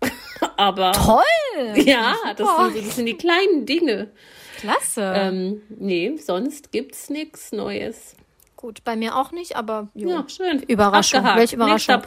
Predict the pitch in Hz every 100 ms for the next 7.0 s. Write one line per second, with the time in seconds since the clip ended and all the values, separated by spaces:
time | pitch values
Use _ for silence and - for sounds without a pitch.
0 | 180 180 190 - - - 285 277 285 254
1 | 240 - - - - 262 254 254 269 254
2 | 247 - 370 - 339 330 330 302 262 254
3 | 269 415 - - 330 285 262 285 269 240
4 | 226 - 277 330 359 392 392 - 254 262
5 | 285 269 254 240 220 240 311 285 302 277
6 | 247 254 254 226 233 - 202 185 - -